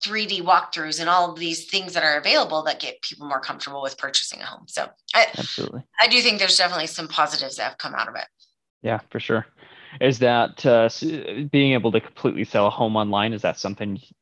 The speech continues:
Speaker 2: that Mattamy is kind of pushing for and, and trying to make that a reality?
Speaker 1: Not necessarily, but certainly to make it a better and easier experience. I can say, you know, for us, we've had buyers that have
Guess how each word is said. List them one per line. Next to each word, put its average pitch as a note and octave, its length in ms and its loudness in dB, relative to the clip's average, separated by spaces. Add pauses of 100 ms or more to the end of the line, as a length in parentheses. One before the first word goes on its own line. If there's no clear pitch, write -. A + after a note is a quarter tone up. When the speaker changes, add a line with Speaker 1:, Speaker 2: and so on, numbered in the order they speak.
(120)
Speaker 2:
that G2+ 200 -2
Mattamy G2+ 280 -2
is G2 80 -14
kind G2+ 180 -4
of G#2+ 80 -12
pushing A2+ 280 -4
for A2+ 360 2
and, G#2 160 -4 (460)
and - 160 -14
trying G#2+ 240 -4
to - 120 -8
make G#2 220 -6
that G#2 260 0
a A2 100 -2
reality? G#2+ 500 0 (400)
Speaker 1:
Not F4+ 220 6
necessarily, A3+ 1120 2
but A3 240 4
certainly C4 720 0
to G#3+ 200 -2
make E3+ 240 -4
it G3+ 160 -2
a E3 120 0 (180)
better F3 280 0
and D#3 200 -6
easier E3 480 -2
experience. E3 760 2
I A3 100 4
can C4 180 -2
say, A#3+ 240 4
you A3 120 -2
know, G3 140 2
for F#3+ 240 -2
us, F#3 400 2 (400)
we've C#4+ 180 -4
had D4+ 220 -4
buyers F3 440 0
that F#3 120 0
have - 140 -12